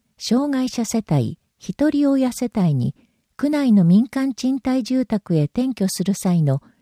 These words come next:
家賃債務保証契約にかかる保証料の一部を助成しています。世帯所得などの要件がありますので、詳しくは区のホームページ、または問い合わせ先へ。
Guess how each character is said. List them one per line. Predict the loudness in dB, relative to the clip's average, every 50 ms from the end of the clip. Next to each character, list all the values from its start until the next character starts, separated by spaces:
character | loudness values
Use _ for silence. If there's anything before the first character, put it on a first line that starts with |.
| _ _ -2
家 | -2 -2 -2
賃 | -2 -6 -8 -6 -6 -6
債 | -4 -4 -2 2 2
務 | 2 2
保 | 2 0 -4 -4
証 | -2 -2 -2 -2 -2
契 | -2 -2 -2 -2 0 0
約 | -2 -2 -2 -2 -2
に | -2 -2
か | -2 -6 -6
か | -4 -4 -4
る | -4 -4
保 | -4 -4 -4
証 | -2 0 0 0 0
料 | 0 0 0 0
の | 0 0 -2
一 | -2 -4 -4 -4 -2
部 | 0 0 0
を | 0
助 | -2 -2 -4
成 | -4 -4 -2 -2 -2 -2
し | -4 -6
て | -6 -4 -2
い | -2 -2
ま | -2 -4 -4
す。 | -6 -8 -12 -18 _ _ _ _ _ _ _ _ _ _ _ _ _ _ -10
世 | -4 -2 -2 -2 0
帯 | -2 -2 -2
所 | -2 -2 -4 -2
得 | -4 -2 0 2
な | 2 2 2
ど | 2 0
の | 2 2 2
要 | 2 2 2 2
件 | 0 -2 -4 -2 0 2
が | 2 2
あ | 2
り | 2 2
ま | 2 2 0
す | 0 0 0
の | 0 0 0
で、 | 0 -2 -4 _ _ _ _ _ _ -6
詳 | -2 0 0 0
し | -2 -4 -6
く | -4 -2 -2
は | 0 -2 -4 -6 _ _ _ _
区 | -4 0 2
の | 4 2 2
ホ | 2 2 0 2
ー |
ム | 2 0 -2 -2
ペ | -2 -2 0
ー | 0
ジ、 | 0 -2 -4 -6 _ _ _ _ _ -2
ま | 0 0
た | 0 0 -2 -2
は | -2 -2
問 | -2 -2 -2 0 0 0
い | 0
合 | 0
わ | -2 -2
せ | -4 -6
先 | -6 -6 -6 -6 -4 -2 -2 -2
へ。 | -2 -2